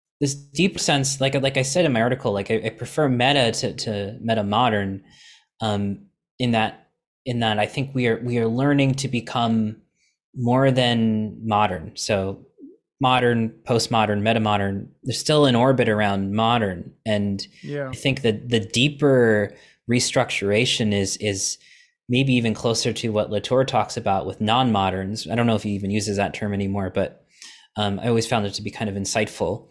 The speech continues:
Speaker 1: And I, I think part of this is becoming non-modern again. And part of that regenerative turn is,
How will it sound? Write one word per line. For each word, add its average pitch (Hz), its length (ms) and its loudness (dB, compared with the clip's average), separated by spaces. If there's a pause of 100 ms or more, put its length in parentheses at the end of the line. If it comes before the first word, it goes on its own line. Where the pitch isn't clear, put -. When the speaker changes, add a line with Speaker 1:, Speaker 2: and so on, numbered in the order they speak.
(460)
Speaker 1:
And 110 380 0 (1040)
I, 92 120 -14 (360)
I 131 40 -2
think - 260 -4
part 175 320 0
of 165 80 4
this 143 180 2
is 123 120 -4
becoming 131 440 -2
non-modern 95 520 -2
again. 85 340 -8
And 110 120 -6
part 160 200 0
of 143 80 4
that 131 160 2
regenerative 110 540 0
turn 185 280 0
is, 107 240 0